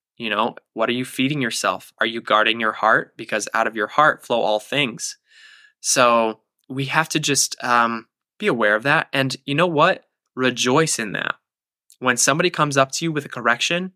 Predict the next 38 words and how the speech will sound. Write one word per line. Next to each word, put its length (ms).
you 140
need 140
to 120
immediately 480
drop 360
that 140
defense 340
barrier, 560
that 240
inner 280
lawyer 640
who 100
is 100
trying 320
to 320
always 300
justify 520
the 120
things 320
that 100
you 140
do. 400
And 200
you 80
need 140
to 80
just 240
take 220
it 80
for 100
what 160
it 80
is, 380
run 200
it 80
through 160
the 80
scriptures, 640